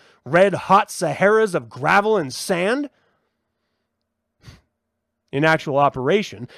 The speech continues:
nature is cruel and merciless to men, as to all other beings. Let a tribe of human animals live a rational life. Nature will smile upon them and their posterity. But let them attempt to organize an unnatural mode of existence,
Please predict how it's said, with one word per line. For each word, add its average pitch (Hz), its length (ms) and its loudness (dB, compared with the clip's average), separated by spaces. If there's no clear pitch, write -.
nature 190 420 0
is 226 280 -2
cruel 233 460 -4
and 214 300 0
merciless 202 680 -4
to - 120 -10
men, 107 340 -12
as 127 160 -6
to 131 120 -6
all 151 300 6
other 156 240 0
beings. 143 640 -8
Let 220 100 4
a 208 60 4
tribe 202 340 4
of 175 120 -2
human 180 240 0
animals 165 400 2
live 147 140 -4
a 143 40 -2
rational 147 480 0
life. 143 380 0
Nature 110 280 -6
will 175 80 -6
smile 165 480 0
upon 175 380 -2
them 147 140 0
and 135 240 -2
their 131 120 -4
posterity. 131 800 -6
But 117 100 -8
let 113 220 -6
them 156 180 -4
attempt - 520 -10
to - 100 -8
organize 151 640 -4
an 120 180 -10
unnatural 180 640 -2
mode 160 340 -2
of 143 120 -8
existence, 160 640 -8